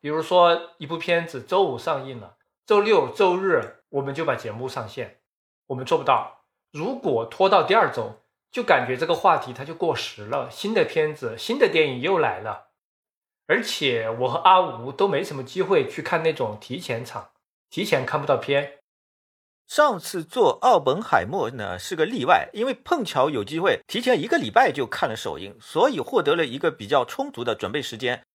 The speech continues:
Speaker 2: 而且《奥本海默》的分量也不一样，诺兰身上可以延展的东西比较多。
Speaker 1: 对，大部分院线片我们没有这种机会，所以节奏赶不上。那就打算做一些不那么热门的、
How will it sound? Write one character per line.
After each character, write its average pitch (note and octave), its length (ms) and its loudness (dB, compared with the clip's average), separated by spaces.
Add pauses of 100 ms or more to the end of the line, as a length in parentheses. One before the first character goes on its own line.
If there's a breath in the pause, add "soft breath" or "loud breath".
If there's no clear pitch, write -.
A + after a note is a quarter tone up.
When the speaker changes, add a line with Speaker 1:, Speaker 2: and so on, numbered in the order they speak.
(160)
Speaker 2:
而 E3+ 140 4
且 A2+ 520 0
《奥 A3+ 140 6
本 E3+ 120 0
海 - 160 2
默》 E3 140 0
的 C3+ 100 2
分 A3+ 220 -2
量 G#3 200 4
也 E2+ 120 -6
不 F2+ 140 -12
一 D#2+ 80 -14
样， D#2+ 260 -2
诺 A3+ 180 2
兰 C3 160 4
身 G3 160 -2
上 E3+ 200 2
可 - 160 0
以 B2 160 -4
延 A2 180 2
展 C#3+ 160 0
的 F#2 60 -4
东 E3+ 240 -4
西 A2 160 -10
比 E2+ 120 -18
较 E2+ 140 -2
多。 E2+ 320 -8 (760)
Speaker 1:
对， D3 460 4
大 C#4 160 8
部 E3+ 160 -2
分 D3+ 200 4
院 D#3 160 0
线 C3+ 200 -2
片 C3+ 240 0
我 B2+ 60 -4
们 C3 140 -4
没 C3+ 120 -4
有 F#3 80 -2
这 F#3 140 -4
种 C#3 120 -6
机 F#3+ 200 -10
会， G3 360 -6 (300)
所 F#3 120 0
以 D#3 260 -2
节 C3 180 -2
奏 F3 140 0
赶 G#2+ 180 0
不 G#2 60 -14
上。 - 300 -6 (480)
那 G#3 140 4
就 G#3+ 120 4
打 C3+ 200 2
算 D#3 160 2
做 F#3 200 0
一 E3+ 40 -2
些 F3 280 2
不 D3+ 160 0
那 G3 100 2
么 A#3 140 2
热 D#3+ 200 6
门 G#2+ 280 -6
的、 A#2 320 -4